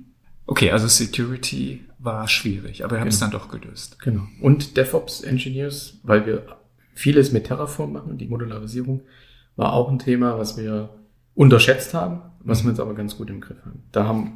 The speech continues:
Speaker 2: da ist es aber einfacher, Leute auszubilden. Also jemand, der Py-, gut in Python ist, der kann sich auch relativ schnell in Terraform dann zurechtfinden.
Speaker 1: Mhm.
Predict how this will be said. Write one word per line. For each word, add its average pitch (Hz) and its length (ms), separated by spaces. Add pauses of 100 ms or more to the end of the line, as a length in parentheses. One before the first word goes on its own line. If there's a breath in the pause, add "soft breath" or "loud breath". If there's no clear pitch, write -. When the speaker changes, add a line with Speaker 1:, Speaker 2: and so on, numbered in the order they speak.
(160)
Speaker 2:
da 120 160
ist 131 120
es 123 100
aber 107 220
einfacher, 123 560 (220 loud breath)
Leute 113 280
auszubilden. 123 600
Also 107 140
jemand, 110 240
der 104 60
Py-, 117 300
gut 120 180
in 107 120
Python 113 340
ist, - 200
der 107 200 (200)
kann 110 180
sich 107 160
auch - 140
relativ - 380
schnell 101 200
in 98 120
Terraform 107 500
dann 101 220 (100)
zurechtfinden. - 760 (100)
Speaker 1:
Mhm. 101 260